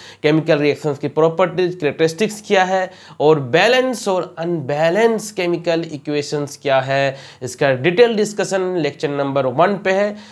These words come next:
जाइए मेरे YouTube चैनल पे, पहले तो सब्सक्राइब कीजिए, क्योंकि डेली अपडेट, डेली जुड़े रहने के लिए,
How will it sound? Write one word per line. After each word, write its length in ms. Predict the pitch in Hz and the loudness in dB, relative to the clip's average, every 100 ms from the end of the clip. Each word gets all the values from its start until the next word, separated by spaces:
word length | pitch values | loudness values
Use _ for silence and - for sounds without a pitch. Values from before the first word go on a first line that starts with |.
| - | -12
जाइए 300 | 120 160 190 | 0 2 4
मेरे 280 | 190 185 180 | 2 0 -2
YouTube 340 | 175 175 185 180 | -2 -2 -2 -2
चैनल 240 | 185 180 | -2 -2
पे, 180 | 175 180 | -2 -6
पहले 300 | 180 143 131 | -2 -2 -2
तो 100 | 131 | -6
सब्सक्राइब 560 | - 139 - 190 180 160 | -4 -4 0 2 2 -2
कीजिए, 320 | 190 175 202 | -4 -2 -2
क्योंकि 360 | 190 156 127 123 | -2 -6 -4 -6
डेली 460 | 104 156 190 208 | 0 2 2 2
अपडेट, 400 | 202 170 160 165 113 | 2 0 -2 -4 -2
डेली 240 | 113 175 196 | 0 2 0
जुड़े 260 | 165 185 | 0 0
रहने 260 | 180 175 180 | 0 0 0
के 140 | 180 | 0
लिए, 320 | 175 175 175 | 0 2 0